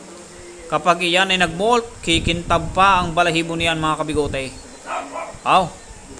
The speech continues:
dini naman tayo sa aking project na panibago. Yung ating F four na dilute ay ipinaris natin sa isang magandang racing pigeon na babae. Ito ang kinalabasan ng kanilang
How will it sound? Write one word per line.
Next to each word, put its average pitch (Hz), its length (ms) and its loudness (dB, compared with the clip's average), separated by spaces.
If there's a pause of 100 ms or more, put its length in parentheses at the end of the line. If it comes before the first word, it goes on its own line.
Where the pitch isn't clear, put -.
dini 147 320 -2
naman 160 240 -2
tayo 190 400 6
sa 175 240 4
aking 175 320 0
project 202 400 2 (400)
na 190 160 -2
panibago. 202 640 0 (800)
Yung 143 160 -2
ating 247 400 0
F 226 160 -4
four 214 320 2
na 180 160 0
dilute 190 400 0
ay 160 160 -2
ipinaris 165 560 0
natin 220 400 0
sa 180 160 -2
isang 180 240 0
magandang 165 400 0
racing 165 400 -2
pigeon 180 480 -2
na 160 80 -2
babae. 127 480 0 (480)
Ito 156 240 2
ang 180 160 2
kinalabasan 170 720 6
ng 185 80 0
kanilang 175 560 2